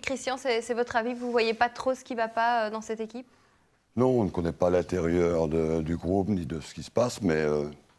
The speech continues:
Speaker 2: bon, c'est vrai que c'est surtout le résultat à la maison, le match nul à la maison qui fait la différence, parce qu'on aurait eu, euh, les, euh, deux points de plus, euh,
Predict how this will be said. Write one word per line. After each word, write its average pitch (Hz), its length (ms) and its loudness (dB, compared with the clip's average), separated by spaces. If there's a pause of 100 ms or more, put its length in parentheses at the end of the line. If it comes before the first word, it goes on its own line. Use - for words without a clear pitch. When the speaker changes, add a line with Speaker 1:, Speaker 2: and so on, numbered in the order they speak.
Speaker 2:
bon, 85 80 -6
c'est 95 160 -4
vrai 113 220 2
que 113 480 0
c'est - 180 -8
surtout 101 380 -8
le 98 100 0
résultat 87 540 -2
à - 20 4
la 80 80 4
maison, 85 400 -2 (840)
le - 60 -10
match 85 220 -4
nul 101 160 0
à 85 60 2
la 82 80 -2
maison 85 440 -2
qui - 140 -12
fait 82 480 0
la 80 120 -2
différence, 82 520 -2
parce - 160 -18
qu'on 85 200 -4
aurait 82 200 -2
eu, 82 260 -2 (1160)
euh, 73 160 2
les, 76 60 0
euh, 71 420 0
deux 85 140 -2
points 87 180 -4
de - 40 -18
plus, 87 420 -8
euh, 69 140 -4